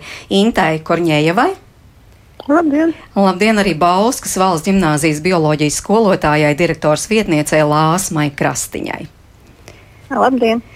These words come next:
Speaker 1: Eh, visus šos ekspertus šeit studijā pulcinājusi mūsu studijas producente Sarmīta Kolāte, bet es sāku ar jautājumu Dacei Namsonei. Tātad pētījums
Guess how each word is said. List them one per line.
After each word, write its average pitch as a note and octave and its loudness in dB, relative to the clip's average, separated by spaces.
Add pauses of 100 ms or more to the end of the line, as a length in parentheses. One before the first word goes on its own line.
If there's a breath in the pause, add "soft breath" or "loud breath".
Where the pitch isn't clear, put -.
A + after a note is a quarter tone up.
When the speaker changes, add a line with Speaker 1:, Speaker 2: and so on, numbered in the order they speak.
(540 loud breath)
Speaker 1:
Eh, D3+ 2
visus D#3+ 0
šos D3+ 0
ekspertus F#3 -2
šeit A3+ 0
studijā A3 2 (100)
pulcinājusi F3+ 0
mūsu F3 0 (300)
studijas D#3+ -2
producente D#3+ -2
Sarmīta F3+ -4
Kolāte, G#3+ 2
bet F#3 -4
es A3+ -2
sāku E3 -2
ar E3 0
jautājumu D#3+ 0
Dacei D#3+ -2
Namsonei. F3 0 (500 loud breath)
Tātad A#3 0
pētījums A#3+ 0